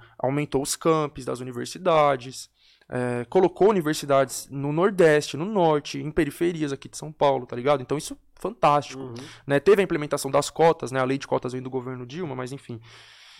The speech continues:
Speaker 1: Então teve políticas pra universidade pública que eu, da hora, isso aí é uma coisa que eu aplaudo mesmo, tá ligado? Eu fui beneficiado pelo sisu, eu entrei na usp através do enem,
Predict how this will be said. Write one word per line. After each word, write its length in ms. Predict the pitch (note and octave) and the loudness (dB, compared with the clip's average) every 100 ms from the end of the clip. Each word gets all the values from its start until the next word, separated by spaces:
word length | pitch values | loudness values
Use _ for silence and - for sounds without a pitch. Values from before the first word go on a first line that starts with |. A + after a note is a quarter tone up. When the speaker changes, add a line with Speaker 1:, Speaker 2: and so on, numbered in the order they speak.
| _ D#3+ | _ -2
Speaker 1:
Então 240 | A3+ A#3 | 4 4
teve 280 | A#3 C#4+ D#4 | 4 2 2
políticas 400 | A3 E3+ - D#3 | 2 -2 -2 -4
pra 80 | D#3 | -2
universidade 360 | C#3+ C#3 C#3+ - | -4 -4 -6 -4
pública 320 | G#3 F3+ D#3+ | -6 -4 -2
que 100 | F#3+ | -2
eu, 180 | G3 - | -4 -8
da 200 | - D3+ | -2 4
hora, 320 | D#3+ D#3+ C#3 C3 | 6 8 6 4
isso 160 | - | 0
aí 40 | D3+ | 0
é 20 | |
uma 100 | D#3 | 0
coisa 180 | D#3+ D#3+ | -2 -4
que 100 | E3+ | 0
eu 80 | |
aplaudo 520 | F#3+ - D#3 C#3+ E3+ G3+ | 0 0 2 4 4 0
mesmo, 340 | D#3 C3+ A2+ | 0 -2 -4
tá 100 | A2+ | -8
ligado? 320 | A2+ B2+ B2 | -2 0 2
Eu 80 | D3 | 0
fui 120 | - | 2
beneficiado 800 | F#3+ E3+ C3+ B2 - A2+ G#2+ G#2+ _ _ - | 2 2 0 -8 -6 -6 -8 -16 _ _ -4
pelo 160 | C3 | -4
sisu, 680 | B2+ - B2+ A2+ C3 B2+ C3 - | -2 -6 -4 -2 0 0 -4 -8
eu 80 | B2+ | -8
entrei 180 | C3+ D3+ | -2 0
na 120 | D#3 | 2
usp 160 | D3+ G3 | 2 0
através 340 | G#3 G3+ A3 | -2 -2 -2
do 80 | B3 | 0
enem, 420 | C#4 G#3 G#3+ A2+ | 0 0 -2 -6